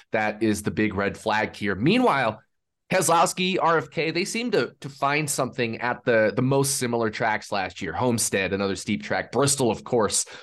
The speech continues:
both Buescher and Keselowski did very well.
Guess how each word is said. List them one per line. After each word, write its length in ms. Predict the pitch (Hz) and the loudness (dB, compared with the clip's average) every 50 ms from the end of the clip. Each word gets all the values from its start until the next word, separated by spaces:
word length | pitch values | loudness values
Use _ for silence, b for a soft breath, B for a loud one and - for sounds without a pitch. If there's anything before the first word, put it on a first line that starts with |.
| B - - | B -4 0
both 320 | 135 127 107 - - - - | 0 0 0 -2 -6 -8 -2
Buescher 400 | 107 127 123 - - 120 110 - | 2 2 2 2 2 0 0 0
and 140 | 107 107 101 | -2 -4 -2
Keselowski 680 | - 117 113 104 107 107 107 104 - - 104 92 85 B B B B B _ | 0 0 0 2 2 0 0 0 0 -2 -2 -2 -2 B B B B B _
did 200 | 143 143 127 107 | 0 0 0 2
very 240 | 123 127 127 127 120 | 2 2 4 4 4
well. 360 | 110 107 117 113 107 101 B | 4 4 4 4 2 0 B